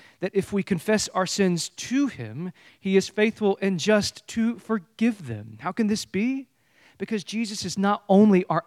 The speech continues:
advocate, he is also the righteous judge. Jesus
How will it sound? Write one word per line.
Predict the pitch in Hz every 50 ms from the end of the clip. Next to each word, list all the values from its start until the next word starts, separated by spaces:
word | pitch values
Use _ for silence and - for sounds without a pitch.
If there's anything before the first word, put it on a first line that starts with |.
| _
advocate, | - 139 151 131 - 127 - - 123 98 - - - - - _ _ _ _ _ _ _ _ _ _
he | - 170
is | 165 143 - - _
also | - 165 190 185 - - 175 156 143 135 135
the | 123 - 135
righteous | 123 117 113 120 117 117 - - 135 120 113 - - - - _ _ _ _ _
judge. | - - 110 104 104 104 - - - _ _ _ _ _ _ _ _ _ _ _ _ _ _ _ _ _ _ _ _ _ _ _ -
Jesus | 123 143 170 190 160 147 135 113 - - - -